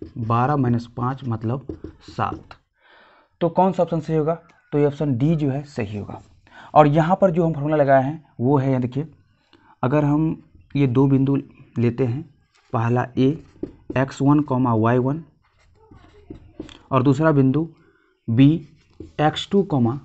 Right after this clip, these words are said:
वाई टू। और अगर इस दोनों बिंदुओं के जो मिलान में रेखाखंड है उसका मध्य बिंदु अगर एक्स कमा वाई है तो एक्स बराबर होगा, यहाँ देखिए, एक्स वन प्लस एक्स टू by टू और वाई बराबर होगा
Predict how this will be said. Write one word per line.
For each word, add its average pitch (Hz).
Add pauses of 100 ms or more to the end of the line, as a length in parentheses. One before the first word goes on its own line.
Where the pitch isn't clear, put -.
(380)
वाई 104
टू। - (960)
और 139
अगर 160
इस 180
दोनों 156
बिंदुओं 147
के 160 (420)
जो 147
मिलान 139
में 143
रेखाखंड 135
है 127
उसका 143
मध्य 139
बिंदु 135
अगर 135
एक्स 147
कमा 139
वाई 131
है 123 (760)
तो -
एक्स 165
बराबर 147
होगा, 123
यहाँ 131
देखिए, 127 (360)
एक्स 151
वन 170
प्लस 143
एक्स 139
टू 160 (1000)
by 131 (120)
टू 160 (960)
और 127 (800)
वाई 143
बराबर 147
होगा 123